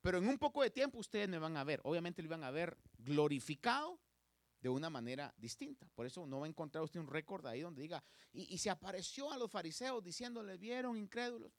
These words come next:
Nada. Se manifestó a los suyos nada más,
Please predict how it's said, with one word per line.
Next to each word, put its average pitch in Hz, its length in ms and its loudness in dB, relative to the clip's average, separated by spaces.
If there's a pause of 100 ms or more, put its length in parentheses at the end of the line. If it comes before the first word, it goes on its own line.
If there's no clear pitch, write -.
(140)
Nada. 190 400 -12 (1400)
Se 120 140 -10
manifestó 110 560 -8
a - 40 -2
los 127 140 -8
suyos 120 360 -12
nada 71 160 -20
más, - 180 -20